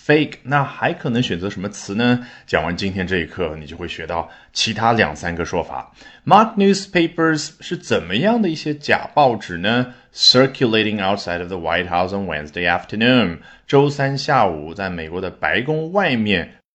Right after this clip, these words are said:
散发流传的这些报纸。好，这些报纸怎么样？Were quite literally the definition of fake news。我们先把quite literally去掉，那简单多了。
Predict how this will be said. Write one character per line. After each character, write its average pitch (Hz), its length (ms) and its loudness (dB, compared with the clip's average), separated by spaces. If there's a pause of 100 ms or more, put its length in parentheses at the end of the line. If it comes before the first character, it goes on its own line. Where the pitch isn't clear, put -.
(120)
散 101 280 -2
发 95 200 0
流 85 200 -2
传 82 220 -6
的 85 80 -10
这 80 80 -12
些 82 80 -10
报 82 240 2
纸。 76 300 -10
好， 143 260 0
这 147 120 -6
些 151 60 -2
报 147 140 2
纸 143 100 2
怎 123 120 0
么 120 80 4
样？ 120 220 2 (320)
Were 131 180 6
quite 196 460 0
literally 139 680 2
the 80 120 -10
definition 92 760 -2
of 73 100 -6
fake 92 440 0
news。 110 540 0 (280)
我 117 60 -8
们 143 100 -4
先 185 160 0
把 95 260 -4
quite 170 360 0
literally 139 640 4
去 127 240 0
掉， 95 240 2
那 98 160 -6
简 87 180 -6
单 87 140 -4
多 95 160 4
了。 87 160 -2